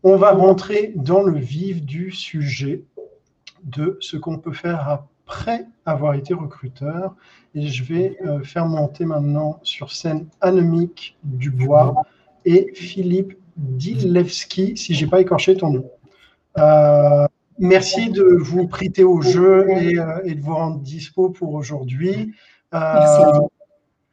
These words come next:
Speaker 1: Annemiek, pour ceux qui ne te connaissent pas, est-ce que tu peux, euh,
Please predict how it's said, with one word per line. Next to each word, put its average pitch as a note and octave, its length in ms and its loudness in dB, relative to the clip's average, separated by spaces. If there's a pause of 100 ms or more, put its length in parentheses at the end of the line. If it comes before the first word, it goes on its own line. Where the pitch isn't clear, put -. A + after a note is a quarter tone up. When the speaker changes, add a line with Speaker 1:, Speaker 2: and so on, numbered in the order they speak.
(200)
Speaker 1:
Annemiek, F#3 840 0
pour - 180 -10
ceux - 280 -10
qui F3+ 260 -8
ne D#3 220 -8
te D#3 140 -12 (280)
connaissent F3 540 -4 (160)
pas, F3+ 280 -4
est-ce D#3 220 -8
que - 140 -6
tu E3+ 300 -10
peux, E3+ 540 -4
euh, D3 300 2